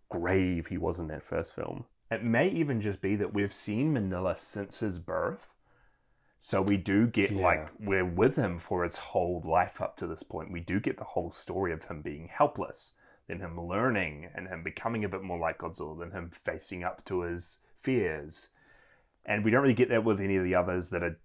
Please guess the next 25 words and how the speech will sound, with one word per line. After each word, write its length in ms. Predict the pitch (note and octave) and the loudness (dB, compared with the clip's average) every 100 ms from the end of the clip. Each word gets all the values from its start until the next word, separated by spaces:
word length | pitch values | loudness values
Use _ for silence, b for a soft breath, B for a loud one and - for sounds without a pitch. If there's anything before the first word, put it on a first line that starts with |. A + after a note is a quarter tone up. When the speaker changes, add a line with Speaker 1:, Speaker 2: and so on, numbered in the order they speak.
| _ | _
Speaker 2:
kind 300 | - A2 F#2+ | -2 4 4
of 80 | E2+ | 2
first, 440 | - F2 D#2+ - - | -2 0 0 -2 -6
just 200 | F2 F2 | -8 -4
monstrous 420 | E2+ - G2+ - | -6 -4 -4 -4
beasts 320 | - F2 - | -4 -4 -4
that 80 | - | -4
come 220 | - F2+ | -2 2
out 80 | F#2 | 4
of 60 | A2 | 4
the 80 | |
middle 180 | A2 A2 | 4 4
of 80 | G#2+ | 4
nowhere, 580 | F#2+ F#2 F2 F2 E2+ E2+ b b | 4 4 4 4 2 -2 b b
and 120 | F2 E2 | -8 -6
we 80 | |
come 260 | E2 - A2 | -6 0 2
in 100 | G2 | 2
almost 400 | F2+ F#2 F2+ - - - | 0 0 0 -2 -10 -6
midway 460 | G2 F#2+ F#2+ F2 | -2 0 2 2
through 380 | F2 - F#2 F#2 | 0 -4 0 0
each 200 | F#2 - | 0 -4
of 80 | F2+ | -4
their 120 | F2 | -2
lives. 640 | E2+ D#2 D#2 D#2 D#2+ - | -2 -4 -4 -8 -10 -12